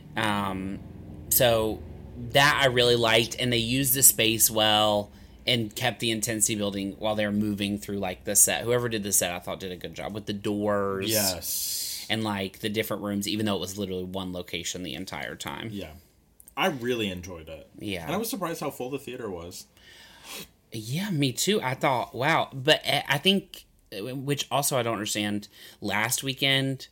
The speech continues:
Speaker 1: Turning Red was supposed to come out, and then it went to streaming. So they had no wide releases last weekend.
Speaker 2: Mm.
Speaker 1: But this weekend, there were, like, four.
Speaker 2: Right.
Speaker 1: Why?
Speaker 2: Yeah.
Speaker 1: Why wouldn't one of those movies shift?
Speaker 2: Yeah.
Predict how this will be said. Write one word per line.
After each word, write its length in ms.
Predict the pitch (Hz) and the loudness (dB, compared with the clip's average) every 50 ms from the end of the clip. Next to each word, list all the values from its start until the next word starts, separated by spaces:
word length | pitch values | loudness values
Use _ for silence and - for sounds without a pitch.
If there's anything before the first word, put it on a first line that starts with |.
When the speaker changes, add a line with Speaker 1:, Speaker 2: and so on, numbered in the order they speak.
| _ _ | _ _
Speaker 1:
Turning 380 | - 135 123 120 123 120 120 110 | 0 2 2 2 2 0 0 2
Red 180 | 107 104 104 | 2 2 2
was 100 | 104 104 | 0 -2
supposed 220 | - - 110 104 - | -4 -4 -4 -4 -4
to 40 | - | -4
come 120 | 117 107 | -2 -2
out, 240 | 101 101 98 90 - | -2 -2 -2 -4 -4
and 140 | 104 101 101 | -2 -2 -2
then 100 | 98 95 | -2 -2
it 140 | 95 95 85 | -4 -4 -6
went 140 | 90 101 101 | -6 -8 -8
to 60 | 104 | -8
streaming. 360 | 104 - 98 95 95 95 92 | -8 -8 -8 -6 -6 -6 -6
So 160 | - - 117 | -2 -2 -2
they 160 | 107 101 113 | 2 2 2
had 180 | 110 110 104 101 | 2 2 0 0
no 500 | 107 107 107 104 104 104 104 104 101 104 _ _ _ _ | 0 0 0 2 2 2 0 -2 -2 -6 _ _ _ _
wide 340 | - 95 98 98 98 95 95 | -6 -4 -2 -2 -2 -2 -4
releases 600 | 98 95 92 92 90 90 90 - - 62 - - | -6 -6 -6 -6 -6 -4 -4 -4 -4 -2 -4 -4
last 240 | 82 85 85 - - | -4 -4 -4 -6 -8
weekend. 360 | 60 55 60 67 65 69 - | -8 -10 -10 -8 -8 -8 -8
Speaker 2:
Mm. 180 | 117 110 104 - - 113 - - - - - - - - _ | -10 -12 -12 -14 -16 -20 -20 -20 -20 -20 -20 -20 -20 -8 _
Speaker 1:
But 100 | - 113 | -4 2
this 200 | 110 127 123 - | 2 4 4 4
weekend, 200 | 123 107 113 104 | 2 2 0 0
there 80 | 104 98 | 0 0
were, 80 | 95 92 | -2 -4
like, 160 | 87 - - | -6 -8 -10
four. 420 | - - 113 107 82 78 - - - | -4 -2 -2 0 0 -2 -4 -6 -10
Speaker 2:
Right. 320 | 104 101 95 87 85 82 67 _ _ _ _ _ _ _ _ _ - - _ _ _ _ | -12 -12 -12 -12 -12 -16 -18 _ _ _ _ _ _ _ _ _ -20 -20 _ _ _ _
Speaker 1:
Why? 480 | - 104 113 127 135 117 82 65 - - - _ _ - | -6 -4 -2 0 0 0 0 -2 -8 -14 -20 _ _ -14
Speaker 2:
Yeah. 240 | - 101 95 92 95 104 | -12 -10 -10 -12 -12 -4
Speaker 1:
Why 180 | - 120 139 151 | 2 4 6 6
wouldn't 280 | 151 156 160 139 131 123 | 6 4 2 2 2 0
one 140 | 127 127 135 | 0 0 2
of 60 | 123 | 2
those 180 | 123 120 110 113 | 2 0 0 0
movies 300 | 117 117 110 104 95 - | -4 -4 -4 -4 -4 -4
shift? 600 | - - - 98 82 - - - - - - - | -4 -4 -4 -4 -6 -6 -10 -14 -18 -18 -14 -10
Speaker 2:
Yeah. 220 | 104 101 95 90 | -8 -8 -8 -8